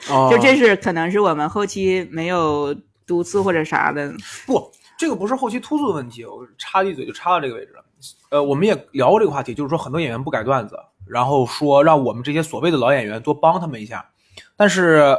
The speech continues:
Speaker 1: 呃，我们电台另外一位主播胡小闹曾经说过一个特别我感觉有道理的话，就是这个东西底层逻辑还是你喜欢不喜欢。
Speaker 2: 嗯。
Speaker 1: 我刚入这个圈子就被所有人称赞的一点，称-，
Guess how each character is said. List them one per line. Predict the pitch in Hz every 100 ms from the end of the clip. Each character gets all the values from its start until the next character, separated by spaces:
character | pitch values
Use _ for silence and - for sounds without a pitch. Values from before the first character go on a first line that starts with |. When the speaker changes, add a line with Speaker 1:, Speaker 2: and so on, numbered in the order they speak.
| -
Speaker 1:
呃， | 156 143 131 123 120
我 | 101
们 | 135
电 | 160
台 | 185 208
另 | 214
外 | 190
一 |
位 | 165 156
主 | 120
播 | 110 139 135
胡 | 190
小 | 151
闹 | 175 190
曾 | -
经 | 123
说 | - 139
过 | 127
一 |
个 | 135
特 | - 165
别 | 123
我 | 127
感 | 123
觉 | 117
有 | 110
道 | 143
理 | 135
的 | -
话， | 127
就 | 120
是 | 120
这 | 156 196
个 |
东 | 147 175
西 | 165 - _
底 | - 101
层 | - 160
逻 | 151 127
辑 | 131
还 | 113 120
是 | 123 202 143 - _ _
你 | -
喜 | 156 131
欢 | 120
不 | 147
喜 | 147 -
欢。 | - - _ _ _ _
Speaker 2:
嗯。 | 196 170 170 180
Speaker 1:
我 | 151 156 147 135
刚 | - 247 302 370
入 | 262
这 | 180
个 | 160
圈 | 143 - 156 160
子 | 147 131
就 | 156
被 | 151 139
所 | - 143
有 | 160
人 | 135 123 139 139 _ _ _ -
称 | - 165
赞 | 170 160 131
的 |
一 | 131 156
点， | 127 131
称-， | - 208